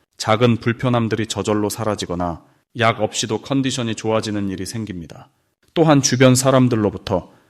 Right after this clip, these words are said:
안색이 밝아졌다거나 활기차 보인다는 말을 듣게 되면서 스스로도 건강에 대한 자신감이 생기게 됩니다. 이번 달 절대 놓치면 안 되는 대박 신호는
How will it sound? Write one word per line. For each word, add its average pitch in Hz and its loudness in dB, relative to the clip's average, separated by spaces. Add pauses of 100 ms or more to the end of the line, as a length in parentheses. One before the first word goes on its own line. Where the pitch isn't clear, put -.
(140)
안색이 120 4
밝아졌다거나 90 -2 (500)
활기차 147 0
보인다는 110 0
말을 95 -2
듣게 - -8
되면서 87 -10 (300)
스스로도 190 6
건강에 123 6
대한 107 2
자신감이 110 0
생기게 117 -2
됩니다. 92 -6 (280)
이번 110 2
달 110 2
절대 107 0
놓치면 104 -2
안 98 0
되는 101 0
대박 98 -4
신호는 92 -6